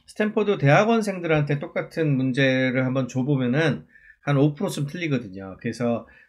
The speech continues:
어, 스탠퍼드 대학원생들이면은 아마 일반,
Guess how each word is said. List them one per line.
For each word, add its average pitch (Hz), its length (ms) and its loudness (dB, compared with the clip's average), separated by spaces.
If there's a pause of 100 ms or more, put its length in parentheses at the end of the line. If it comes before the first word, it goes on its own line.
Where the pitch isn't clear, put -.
(120)
어, 110 440 -6 (120)
스탠퍼드 196 420 -6
대학원생들이면은 160 1040 -2
아마 127 420 0
일반, 196 720 -4